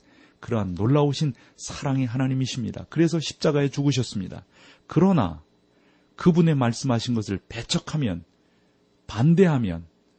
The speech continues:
싫어하면 분명히 그 하나님의 화가 임하게 된다고 하는 것. 화 있을진저 고라시나, 화 있을진저 베세다야, 너희에게 행한 모든 권능은 두로와 시돈에서 행하였다면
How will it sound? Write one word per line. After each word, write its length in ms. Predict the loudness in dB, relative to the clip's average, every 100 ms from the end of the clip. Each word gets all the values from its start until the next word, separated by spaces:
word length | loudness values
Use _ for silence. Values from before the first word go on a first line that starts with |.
| _ _ _ -10
싫어하면 800 | -4 0 4 4 4 0 -4 -8 _ _ _ _ _ _
분명히 640 | -8 -4 -2 0 0 -2 -6 _ _ _ -12
그 160 | -10
하나님의 560 | -6 -4 -2 -2 -2 -4 _ _
화가 420 | -10 -6 -4 -2
임하게 360 | 0 0 -2 -6
된다고 400 | -8 -10 -10 -12
하는 120 | -14
것. 120 | -18 _ _
화 260 | -10 -4 -2
있을진저 760 | -2 -4 -6 -4 -2 -2 -4 -8
고라시나, 640 | -6 -4 -2 -2 -2 -2 -6 _ _ _ -14
화 240 | -6 -4
있을진저 720 | -4 -6 -10 -6 -4 -4 -6 -6
베세다야, 640 | -6 -4 -2 -2 -2 -4 -12 _ _ _
너희에게 480 | -2 2 2 0 -2
행한 280 | -2 -2 -2
모든 460 | -2 -2 0 -2
권능은 520 | -4 -4 0 0 -2 -2
두로와 440 | 0 2 2 -2
시돈에서 720 | -4 -2 0 2 0 -2 -4 -4 -20 -10
행하였다면 720 | -6 -4 -6 -6 -2 2 0